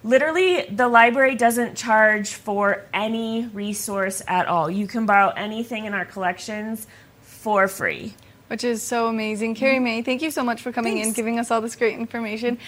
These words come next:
Speaker 2: and spending some time on the couch with me and talking books.
Speaker 1: Yeah, thanks for having me.
Speaker 2: Make sure that you check out the Eagle Valley Library District. You can go to their website, E V L D dot org. That way you can see their entire lineup of events, but you also get your hands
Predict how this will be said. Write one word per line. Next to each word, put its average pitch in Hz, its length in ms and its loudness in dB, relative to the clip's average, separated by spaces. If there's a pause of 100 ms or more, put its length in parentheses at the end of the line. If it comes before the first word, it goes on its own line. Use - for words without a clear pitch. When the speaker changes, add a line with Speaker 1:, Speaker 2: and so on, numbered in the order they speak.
(140)
Speaker 2:
and 330 160 0
spending 269 280 2
some 254 160 -2
time 233 200 2
on 214 80 -2
the 214 60 -6
couch 208 240 0
with 226 120 -4
me 233 140 -2
and 233 140 -6
talking 254 340 -4
books. 214 400 -6
Speaker 1:
Yeah, 359 180 4
thanks 302 320 -2
for 381 80 -2
having 466 300 4
me. 208 240 -4 (580)
Speaker 2:
Make 320 180 0
sure 339 200 2
that 294 140 0
you 311 160 0
check 330 220 2
out 294 180 8
the 285 60 -2
Eagle 285 280 0
Valley 269 320 6
Library 240 400 6
District. 254 420 2
You 269 80 0
can 262 120 -2
go 240 100 6
to 233 60 6
their 226 100 4
website, 220 460 4
E 247 140 0
V 233 200 2
L 220 180 6
D 220 220 -2
dot 208 260 6
org. 208 360 4
That 214 160 6
way 208 80 2
you 208 100 -2
can 226 140 -4
see 240 100 -6
their 214 180 4
entire 233 360 4
lineup 247 400 0
of 240 160 2
events, 226 400 -2
but - 120 -4
you 247 140 -6
also 330 300 0
get 240 160 -2
your 226 100 2
hands 233 320 -2